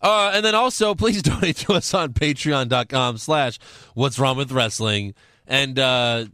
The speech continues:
and, you know, add Josh on Tinder, too, I guess. I don't know.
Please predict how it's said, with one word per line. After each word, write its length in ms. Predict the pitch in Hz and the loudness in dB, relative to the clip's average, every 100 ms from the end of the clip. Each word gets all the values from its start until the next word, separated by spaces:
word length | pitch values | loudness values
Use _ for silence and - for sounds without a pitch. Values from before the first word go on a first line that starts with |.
| _ | _
and, 380 | 123 123 113 110 101 | -8 -8 -10 -14 -10
you 100 | 120 | -6
know, 100 | 117 | -2
add 220 | 117 120 | -2 -2
Josh 320 | 110 117 - | -2 -2 -2
on 140 | 104 95 | -8 -6
Tinder, 260 | 104 95 | -4 -4
too, 240 | 82 98 90 | -6 -6 -6
I 80 | |
guess. 300 | 82 87 82 | -10 -14 -12
I 20 | 90 | -12
don't 160 | 87 | -12
know. 180 | 82 | -12